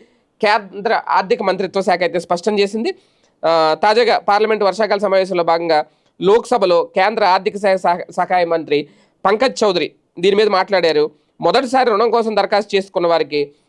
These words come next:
సిబిల్ స్కోర్ తక్కువగా లేదా సున్నాగా ఉంటే రుణ దరఖాస్తులను బ్యాంకులు తిరస్కరించకూడదు. ఈ సందర్భంగా ఆర్బీఐ ఇచ్చిన ఆదేశాలను కూడా ఆయన ప్రస్తావించారు.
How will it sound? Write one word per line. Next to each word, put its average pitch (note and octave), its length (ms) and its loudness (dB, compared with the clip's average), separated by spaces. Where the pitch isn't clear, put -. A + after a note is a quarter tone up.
సిబిల్ B3 260 0
స్కోర్ B3+ 240 0
తక్కువగా B3+ 560 0
లేదా G3+ 320 2
సున్నాగా G#3+ 480 0
ఉంటే E3+ 420 0
రుణ F#3+ 160 2
దరఖాస్తులను A#3+ 680 0
బ్యాంకులు G#3+ 440 0
తిరస్కరించకూడదు. G3 1040 -2
ఈ A3 120 0
సందర్భంగా G#3 580 0
ఆర్బీఐ A3 460 2
ఇచ్చిన G#3 240 -4
ఆదేశాలను F#3+ 460 0
కూడా G3 140 0
ఆయన B3 100 0
ప్రస్తావించారు. D3+ 640 -4